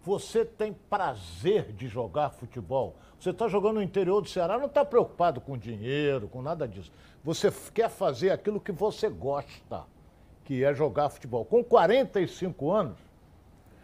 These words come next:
ô, me, me ajuda aí, Renê. Eu acho que teve na Inglaterra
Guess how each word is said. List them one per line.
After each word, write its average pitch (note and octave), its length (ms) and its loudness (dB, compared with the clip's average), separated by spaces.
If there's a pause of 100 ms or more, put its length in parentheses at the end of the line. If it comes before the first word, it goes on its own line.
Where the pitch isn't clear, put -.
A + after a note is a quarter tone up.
(180)
ô, C4 300 4
me, C4 160 -8
me B3 120 0
ajuda A#3 300 2
aí, E3+ 140 2
Renê. D3+ 420 4 (100)
Eu G3+ 200 6
acho B3 220 4
que B3+ 120 -6
teve G3+ 420 6
na E3 180 -2
Inglaterra D3 880 0